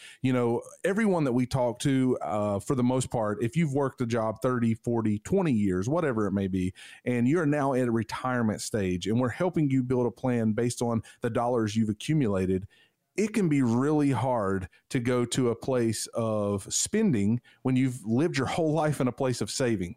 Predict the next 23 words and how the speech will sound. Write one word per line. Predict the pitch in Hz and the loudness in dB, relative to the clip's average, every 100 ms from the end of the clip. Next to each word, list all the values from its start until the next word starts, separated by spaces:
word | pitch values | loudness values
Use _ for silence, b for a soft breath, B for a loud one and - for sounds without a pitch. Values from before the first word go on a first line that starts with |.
| B B B - | B B B -6
Um, | 117 110 107 107 107 131 | -2 0 2 2 2 2
you | 120 | 2
know, | 104 101 | 2 2
you, | 104 160 160 | 0 -2 0
you | 170 170 | -2 0
could | 151 | 0
imagine | 131 135 127 117 113 110 101 - 90 85 | 2 2 2 2 2 0 -6 -14 -14 -2
any | 147 131 | 0 2
of | 104 | 2
us | 113 | 0
spending | - 143 143 | -2 0 0
the | 123 | 0
la-, | 110 120 113 | 0 0 0
the | 117 113 117 | -2 0 0
last | 123 120 - | 0 -2 -4
twenty, | 156 143 131 | -2 0 0
thirty, | 139 135 120 | 0 0 0
forty | 135 135 117 | 0 0 2
years | 139 135 123 | 2 2 0
doing | 131 123 123 - | 2 2 0 0
any | 196 196 | 0 2
one | 135 113 104 | 2 2 0
thing | 104 104 | 0 0